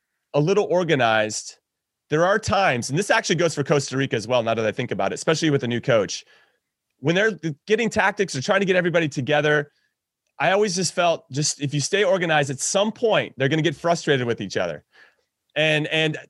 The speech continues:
I guess this goes actually for all the, the, the smaller nations. And, and, but I see, I've seen it with Costa Rica. I've seen it with Honduras as well, and, and Jamaica.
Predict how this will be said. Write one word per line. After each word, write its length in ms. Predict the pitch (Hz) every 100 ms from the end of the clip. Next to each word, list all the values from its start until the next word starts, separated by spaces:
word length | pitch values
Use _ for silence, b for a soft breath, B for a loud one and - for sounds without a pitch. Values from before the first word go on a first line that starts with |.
| _ - 165
I 60 | 175
guess 180 | 262
this 140 | 320 208
goes 180 | 220 208
actually 280 | 185 202
for 140 | 180 151
all 240 | 156 165
the, 280 | 147 135 120
the, 260 | 120 123 110
the 80 | 117
smaller 380 | - 139 127
nations. 560 | 120 110 - 90 - - _ _ _ _ -
And, 240 | 151 160
and, 260 | 160 165 143
but 100 | 156
I 40 |
see, 220 | 160 - 175
I've 120 | 160
seen 180 | 208 220
it 20 |
with 80 | 214
Costa 260 | 208 -
Rica. 160 | 175 160
I've 80 | 139
seen 140 | 190
it 60 | 185
with 80 |
Honduras 480 | 151 170 160 165 139
as 100 | 117
well, 340 | 127 117 127 _ _ _ _ _ _
and, 340 | 143 151 151 143
and 160 | 139
Jamaica. 540 | 120 147 156 156 95